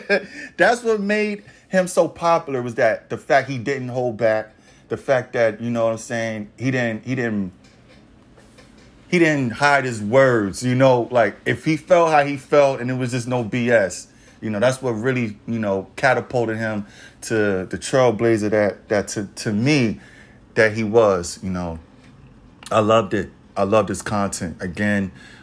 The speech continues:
people wanna take him and take his words, whatever the, the case may be, and twist it.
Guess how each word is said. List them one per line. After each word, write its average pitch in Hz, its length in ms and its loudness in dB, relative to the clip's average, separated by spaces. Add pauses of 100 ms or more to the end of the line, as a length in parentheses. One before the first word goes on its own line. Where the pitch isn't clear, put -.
(100)
people 110 280 -2
wanna 101 180 -2
take 110 420 -2
him 104 360 -2
and 90 260 -6
take 131 240 0
his 107 160 0
words, 113 380 4
whatever 107 280 0
the, 104 100 -2
the 104 220 -6
case 110 280 -4
may 107 120 -6
be, 104 220 -2
and 92 120 -6
twist 113 360 -4
it. 104 180 -4